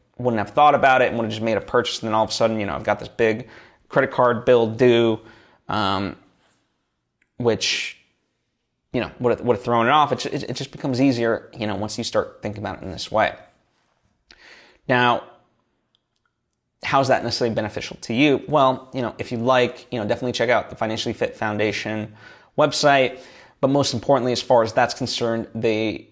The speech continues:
there is a book called Save Yourself. You know, it's, it's linked there. You can find it on Amazon, Save Yourself. And, you know, that essentially teaches the Financially Fit Foundation system. So, you know, you could purchase that book and,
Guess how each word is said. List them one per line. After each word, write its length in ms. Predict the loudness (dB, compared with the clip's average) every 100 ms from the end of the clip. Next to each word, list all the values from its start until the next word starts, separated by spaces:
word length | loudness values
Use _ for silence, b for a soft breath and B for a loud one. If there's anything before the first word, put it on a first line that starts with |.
| -2
there 240 | 2 4
is 100 | 2
a 40 |
book 320 | 2 2 0 0
called 320 | 2 2 2
Save 260 | 0 0
Yourself. 460 | 0 0 2 2 2
You 80 | -4
know, 100 | -6
it's, 220 | -6 -10
it's 240 | -10 -8
linked 240 | -6 -4 2
there. 280 | 4 2 0
You 80 | -6
can 80 | -6
find 240 | -4 -2
it 40 | -4
on 120 | -6 -6
Amazon, 520 | -4 -2 -2 -4 -8 B B
Save 180 | -4 -4
Yourself. 480 | -2 -2 0 0 -4
And, 460 | -6 -4 -2 -6 -10 _ _ _
you 60 | -10
know, 120 | -10 -8
that 140 | -6 -6
essentially 400 | -6 -8 -8 -8
teaches 560 | -6 -4 -4 -4 -8
the 400 | -10 -8 -8 -10
Financially 420 | -10 -6 -6 -6
Fit 220 | -6 -6 -6
Foundation 420 | -10 -8 -10 -6
system. 460 | -4 -4 -4 -8 -10 B B B B B
So, 500 | -12 -4 -2 -2 -4 -10
you 80 | -10
know, 80 | -8
you 80 | -10
could 100 | -10
purchase 240 | -10 -8
that 240 | -4 -4 -2
book 220 | -4 -6
and, 200 | -12